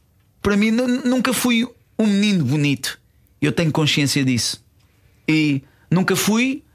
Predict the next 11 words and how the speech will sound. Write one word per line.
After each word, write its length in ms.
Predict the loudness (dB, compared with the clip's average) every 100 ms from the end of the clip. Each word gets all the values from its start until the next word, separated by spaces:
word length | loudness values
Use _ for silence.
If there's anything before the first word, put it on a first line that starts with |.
| _ -4
porque 220 | -2 2
não 180 | 0 0
sou. 420 | 0 0 -2 -6 -20 _ _ _ _ _ -20 _
Eh, 200 | 0 0
fui 160 | 0 0
sempre 340 | 0 0 0
um 40 |
rapaz, 600 | 0 0 0 0 0 -2 -6 _ -20 _ _
eh, 360 | -2 0 2 0 -2 -2
com 160 | -2
carisma, 580 | 0 0 0 0 0 -2